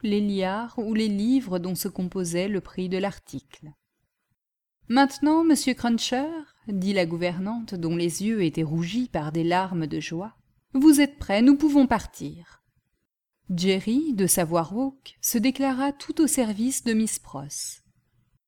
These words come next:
Depuis longtemps, la rouille qui lui couvrait les doigts avait disparu, mais rien n'avait assoupli ses cheveux roides et dressés. « Dépêchons-nous, »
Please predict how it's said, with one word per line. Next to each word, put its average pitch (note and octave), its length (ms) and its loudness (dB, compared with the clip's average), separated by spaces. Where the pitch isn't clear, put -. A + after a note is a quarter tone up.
Depuis B3+ 340 4
longtemps, C#4 400 6
la B3+ 160 6
rouille B3 340 4
qui - 160 -6
lui G#3+ 160 -2
couvrait G#3 380 -4
les G#3 140 0
doigts G#3+ 320 -2
avait G3 260 0
disparu, F#3+ 720 -6
mais G#3 200 0
rien B3+ 400 4
n'avait A#3+ 320 2
assoupli A#3 480 -2
ses B3 180 -2
cheveux G#3 320 -2
roides G3 520 -4
et G3+ 60 -2
dressés. « G3 680 -4
Dépêchons-nous, » C#4 680 6